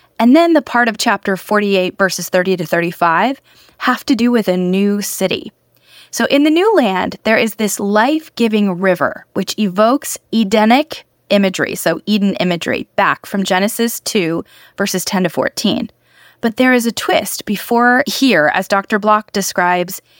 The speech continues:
here, the ancient Garden of Eden narrative of a river is described as the temple of Jerusalem,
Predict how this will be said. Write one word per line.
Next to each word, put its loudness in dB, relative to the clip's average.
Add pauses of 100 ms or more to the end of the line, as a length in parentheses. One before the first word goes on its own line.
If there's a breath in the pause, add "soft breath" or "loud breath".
(160 soft breath)
here, 2
the -4
ancient 0
Garden 0
of -6
Eden -2
narrative -2
of 0
a 0
river -2 (100)
is -6
described -2
as -4
the -4
temple -2
of -4
Jerusalem, -2